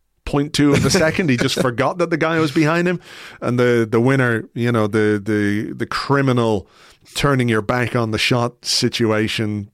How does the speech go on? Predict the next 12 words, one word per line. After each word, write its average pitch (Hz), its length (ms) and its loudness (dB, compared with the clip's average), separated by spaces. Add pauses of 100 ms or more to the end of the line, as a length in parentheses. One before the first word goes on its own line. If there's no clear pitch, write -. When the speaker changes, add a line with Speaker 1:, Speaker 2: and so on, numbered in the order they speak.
(100)
Speaker 1:
But 107 500 -2
like 113 260 -4
you 113 80 -2
say, 104 440 0
from - 440 -6
our 117 140 0
point 113 300 -2
of 98 40 -2
view, 107 200 2
it's 107 160 -4
extremely 127 500 0
funny. 117 440 0